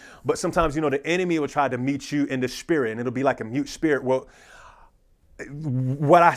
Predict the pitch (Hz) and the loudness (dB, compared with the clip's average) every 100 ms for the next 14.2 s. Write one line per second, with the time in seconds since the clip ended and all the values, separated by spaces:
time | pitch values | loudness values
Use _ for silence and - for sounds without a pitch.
0 | - 147 - 185 165 - 156 - 165 165 | 0 -2 0 0 0 -2 -6 -2 0 0
1 | 160 - 143 143 - - _ _ - - | -2 0 -2 -2 -14 -20 _ _ -8 -4
2 | 143 175 185 180 175 - 175 180 160 160 | 0 0 0 -2 -6 0 2 4 2 0
3 | 165 170 165 156 139 139 175 165 160 160 | -2 -2 0 0 -2 -4 0 0 0 -2
4 | 139 131 - 135 123 147 151 151 143 127 | -2 -6 -2 -2 -2 -4 -4 -2 -2 -2
5 | 131 165 156 - - - _ - 160 - | -4 -6 -8 -10 -20 -20 _ -4 -2 -2
6 | - 180 170 151 135 135 175 165 160 156 | 2 4 4 2 -2 -2 -2 0 -2 -2
7 | 151 131 120 - 175 165 160 175 156 135 | -4 -4 -6 -4 -2 -2 0 0 0 -6
8 | - - 175 - - - - - 123 165 | -6 -4 -4 -4 -12 -20 -20 -10 0 4
9 | 147 139 147 131 156 170 170 151 131 131 | 4 2 0 0 0 0 0 -2 -2 -6
10 | - 165 180 160 139 147 147 143 151 117 | -2 0 0 -2 -4 -4 -4 0 0 2
11 | 139 185 123 - - - - 185 208 151 | 4 4 2 -14 -20 -14 -2 2 2 0
12 | 107 127 165 180 - 170 139 123 151 156 | -4 4 4 4 0 0 0 -2 -2 -2
13 | 131 139 131 135 143 139 127 110 139 120 | -2 -4 -2 -2 0 0 -2 0 0 0
14 | - - | -8 -20